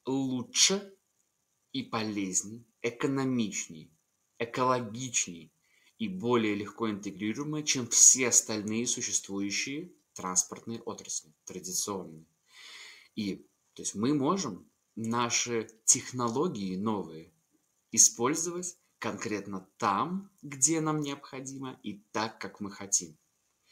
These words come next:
И технологии, которые предлагает Анатолий Эдуардович,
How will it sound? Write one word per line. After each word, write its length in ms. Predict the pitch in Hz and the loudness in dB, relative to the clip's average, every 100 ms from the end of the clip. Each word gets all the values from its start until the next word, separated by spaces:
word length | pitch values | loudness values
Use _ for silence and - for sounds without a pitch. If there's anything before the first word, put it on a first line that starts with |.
| - - - - | -18 -18 -18 -6
И 320 | 147 147 - - _ _ - | -2 -2 -4 -18 _ _ 4
технологии, 960 | 170 165 151 147 151 185 123 104 85 | 4 4 2 2 2 0 -2 -6 -8
которые 340 | 90 117 123 120 | -6 -4 -4 -4
предлагает 540 | 131 127 131 143 131 | -4 -2 0 -2 -2
Анатолий 400 | 131 127 135 123 | -2 -2 -2 -2
Эдуардович, 540 | 110 117 - 123 - | 2 0 0 -6 -10